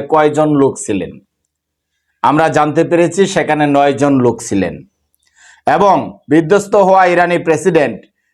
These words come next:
ইব্রাহিম রাইসিকে বহনকারী হেলিকপ্টারটিতে তিনজন কর্মকর্তা, একজন ইমাম, ফ্লাইট ও নিরাপত্তা দলের সদস্য সহ মোট নয় জন ছিলেন।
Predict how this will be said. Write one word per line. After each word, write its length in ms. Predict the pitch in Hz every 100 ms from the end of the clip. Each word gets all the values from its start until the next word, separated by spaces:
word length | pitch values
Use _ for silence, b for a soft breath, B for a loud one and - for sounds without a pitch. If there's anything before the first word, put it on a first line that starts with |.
| _ 127
ইব্রাহিম 420 | 143 180 185 196
রাইসিকে 420 | 175 170 170 170
বহনকারী 560 | 156 151 165 170 170 165
হেলিকপ্টারটিতে 960 | 156 160 175 185 - 175 160 160 131 104 - b b b -
তিনজন 420 | 185 202 185 202 180
কর্মকর্তা, 680 | 165 160 180 185 196 196 208 226 - _ _ _ -
একজন 420 | 131 156 147 190 190 170
ইমাম, 400 | 165 185 196 240 247 - _ _ _ _ _ _ -
ফ্লাইট 460 | 139 175 202 220 - -
ও 60 | 180
নিরাপত্তা 600 | 160 165 185 202 202 208
দলের 340 | 170 170 170 165
সদস্য 440 | 156 151 190 196 233
সহ 240 | - 180 143 123 b b b
মোট 240 | 147 170 165 165
নয় 260 | 156 160
জন 240 | 135 147 135
ছিলেন। 380 | - 117 98